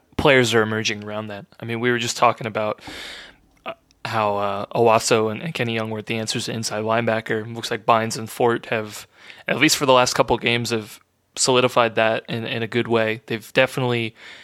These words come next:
helped in the pass defense side of things, and they're also pretty good in the run game as well. But I will say, uh, I think two other players we might want to talk about as well, although they didn't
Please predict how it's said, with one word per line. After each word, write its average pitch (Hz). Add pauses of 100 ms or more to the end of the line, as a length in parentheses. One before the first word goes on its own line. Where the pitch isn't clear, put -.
(160)
helped 127
in 123
the 113 (340)
pass 120
defense 151
side 151
of 151
things, 170 (100)
and 165
they're 147
also 131
pretty 123
good 117
in 113
the 110
run 113
game 110
as 107
well. 110 (640)
But 135
I 127
will 156
say, 156 (320)
uh, 127
I 127
think 170
two 170
other 160
players 127
we 120
might 123
want 123
to 110
talk 120
about 113
as 107
well, 117
although 117
they 117
didn't 120